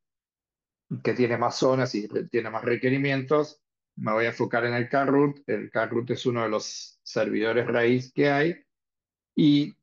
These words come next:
eh, como les decía, este se puede instalar en un servidor virtual, por eso es que,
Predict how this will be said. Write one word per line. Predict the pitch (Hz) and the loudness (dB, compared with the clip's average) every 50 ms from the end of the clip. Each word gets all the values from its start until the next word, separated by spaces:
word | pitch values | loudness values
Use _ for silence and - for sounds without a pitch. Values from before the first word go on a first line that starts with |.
| _ _ _ _ - | _ _ _ _ 0
eh, | - 151 143 135 131 127 123 120 117 117 110 110 107 104 | 2 4 6 6 6 6 6 6 4 4 4 2 0 0
como | - 113 113 117 | -2 -2 -2 0
les | 117 120 123 | 0 2 4
decía, | 127 139 135 135 - 143 143 147 151 151 | 4 4 2 4 4 4 4 4 4 4
este | 135 127 127 - - 135 | 2 0 0 0 0 0
se | - 135 120 | 2 0 0
puede | 113 120 117 120 | 0 -2 -2 -2
instalar | 120 - 120 117 113 113 | -2 -2 0 0 0 -2
en | 110 | -4
un | 110 | -8
servidor | - - 113 107 104 107 107 107 113 117 | -6 -4 -4 -4 -2 -4 -4 -4 -2 -2
virtual, | 123 127 131 131 135 131 139 143 - | -2 -2 0 0 0 0 0 0 -2
por | 120 113 110 | -2 -2 -2
eso | - - 123 | -2 -4 -4
es | 117 - | -6 -4
que, | _ 117 104 101 98 | _ -4 -4 -4 -6